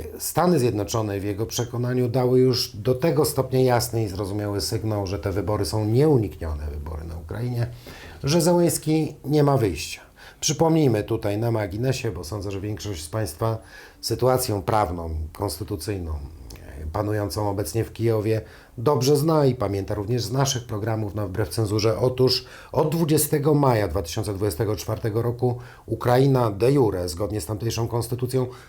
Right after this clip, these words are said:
nie ma prezydenta. Mamy wakat na urzędzie prezydenta. Zgodnie z konstytucją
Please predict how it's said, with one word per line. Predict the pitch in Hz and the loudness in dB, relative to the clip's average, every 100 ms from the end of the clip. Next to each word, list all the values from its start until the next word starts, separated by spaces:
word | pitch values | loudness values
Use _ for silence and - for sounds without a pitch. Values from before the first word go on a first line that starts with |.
| - 110 | -10 0
nie | 127 143 | 4 4
ma | 127 113 117 - - | 4 2 -2 -8 -6
prezydenta. | 104 95 95 92 78 82 104 | -4 -2 -2 -2 -4 -4 -2
Mamy | 151 135 104 | 0 2 2
wakat | 113 117 - 85 80 | 2 2 0 -8 -10
na | - 80 | -8 -6
urzędzie | 85 90 87 | -6 -6 -8
prezydenta. | 87 90 90 95 92 113 | -6 -8 -6 -6 -4 -2
Zgodnie | 113 151 147 | 2 2 2
z | 143 | 0
konstytucją | 131 - 120 120 123 120 | -2 -2 -4 -4 0 -2